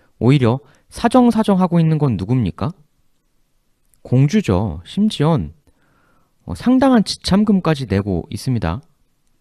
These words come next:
오히려 이 결혼을 더 절실하게 원한 건 분파된 고구려 로열층 그들이었다는 거죠. 근데 이걸 그동안 우린 오로지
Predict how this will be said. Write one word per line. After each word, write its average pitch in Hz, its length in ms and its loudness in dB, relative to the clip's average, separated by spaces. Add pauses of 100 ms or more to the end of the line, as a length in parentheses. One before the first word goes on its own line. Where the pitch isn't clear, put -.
(840)
오히려 131 540 4
이 113 180 0
결혼을 110 480 -2
더 95 260 -2
절실하게 131 640 -4
원한 98 420 0
건 104 320 -4 (960)
분파된 127 680 0 (120)
고구려 107 360 0
로열층 98 720 0 (360)
그들이었다는 131 640 0
거죠. 78 420 -8 (1040)
근데 180 260 2
이걸 170 200 2
그동안 117 360 2
우린 98 280 -2 (100)
오로지 117 580 0